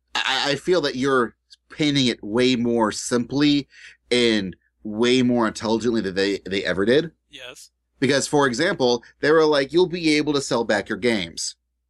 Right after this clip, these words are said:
Speaker 1: to, you know,
Speaker 2: Dot,
Speaker 1: appointed,
Speaker 2: dot, dot.
Speaker 1: you know, retailers."
Speaker 2: <laughs>
Speaker 1: And they asked them, "Well, how's that gonna work?" Well, you can trade and sell your games into appointed
Speaker 2: Yeah, yeah, all,
Speaker 1: retailers.
Speaker 2: all of our information is at this blog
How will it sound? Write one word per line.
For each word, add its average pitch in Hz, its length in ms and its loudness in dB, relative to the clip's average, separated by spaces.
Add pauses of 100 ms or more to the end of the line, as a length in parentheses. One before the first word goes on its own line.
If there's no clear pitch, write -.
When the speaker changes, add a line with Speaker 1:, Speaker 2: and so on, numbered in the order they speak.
(340)
Speaker 1:
to, 127 320 2 (380)
you 127 180 2
know, 113 140 2
Speaker 2:
Dot, - 140 -4
Speaker 1:
appointed, 139 460 -2
Speaker 2:
dot, 127 200 -4 (100)
dot. 120 300 -8 (120)
Speaker 1:
you 135 120 -2
know, 113 440 0
retailers." 104 880 -4
Speaker 2:
<laughs> - 40 -20 (300)
Speaker 1:
And 135 240 0
they 139 140 0
asked 165 240 -2
them, 135 220 -6 (140)
"Well, 127 100 -6
how's 143 180 -2
that 135 120 -6
gonna 127 200 -4
work?" 113 400 -4 (680)
Well, 156 160 2
you 180 160 2
can 160 160 -2
trade 170 380 -2
and 117 100 -6
sell 147 240 0
your 127 100 0
games 135 440 -4
into 110 500 0 (140)
appointed 117 340 0
Speaker 2:
Yeah, 165 280 -2
yeah, 101 40 0
all, 92 120 -2
Speaker 1:
retailers. - 280 -6
Speaker 2:
all 202 180 -8
of 220 120 -16
our 208 120 -10
information 160 680 -12
is 131 120 -18
at 127 220 -10
this 139 220 -16
blog 139 320 -10